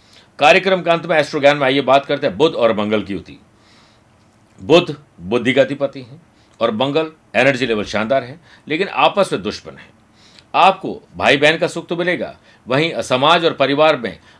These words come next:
आप बुराई को समाप्त करने के लिए कुछ स्पेशल काम करेंगे, लेकिन लोग आपको अहंकारी मानेंगे। समाज में मान सम्मान मिलेगा, लेकिन लोग आपकी बुराई करने से बाज नहीं आएंगे।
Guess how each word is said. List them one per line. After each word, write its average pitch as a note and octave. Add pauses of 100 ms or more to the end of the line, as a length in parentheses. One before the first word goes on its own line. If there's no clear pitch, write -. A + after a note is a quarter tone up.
(120)
आप C#3
बुराई C#3
को F3+
समाप्त C3+
करने C3+
के D3+
लिए D3+
कुछ D3
स्पेशल C#3
काम G2+
करेंगे, F2+
लेकिन A#2+
लोग D3
आपको C#3+ (300)
अहंकारी C3
मानेंगे। D2+ (480)
समाज E3+
में F#3
मान E3
सम्मान F3
मिलेगा, E3
लेकिन B2
लोग D3
आपकी C3
बुराई B2+
करने B2+
से C#3+
बाज G#2
नहीं F#2+
आएंगे। D2